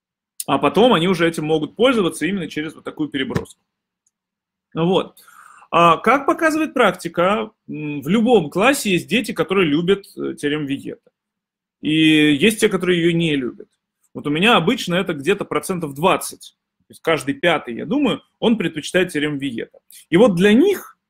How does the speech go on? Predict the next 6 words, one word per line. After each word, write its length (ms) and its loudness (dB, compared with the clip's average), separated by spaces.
этот 300 -4
метод 380 -2
переброски 600 0
очень 500 0
здорово 420 2
работает. 520 0